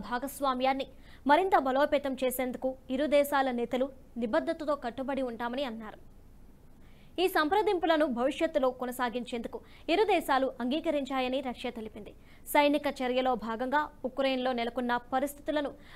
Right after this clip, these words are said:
పుతిన్ వివరించారు. ముఖ్యంగా ఈ అంశాన్ని రాజకీయంగా, దౌత్యపరంగా పరిష్కరించుకునేందుకు ఉక్రెయిన్ నిరాకరిస్తోందని తెలిపారు. షాంఘై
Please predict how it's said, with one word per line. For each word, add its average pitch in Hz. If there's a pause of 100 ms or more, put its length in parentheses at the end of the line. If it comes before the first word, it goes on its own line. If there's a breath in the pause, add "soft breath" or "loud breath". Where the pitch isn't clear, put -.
(160 loud breath)
పుతిన్ 330
వివరించారు. 226 (360)
ముఖ్యంగా 262 (280)
ఈ 269 (140)
అంశాన్ని 262 (360 loud breath)
రాజకీయంగా, 269 (300)
దౌత్యపరంగా 285
పరిష్కరించుకునేందుకు 240 (440 loud breath)
ఉక్రెయిన్ 269
నిరాకరిస్తోందని 247
తెలిపారు. 214 (420 soft breath)
షాంఘై 277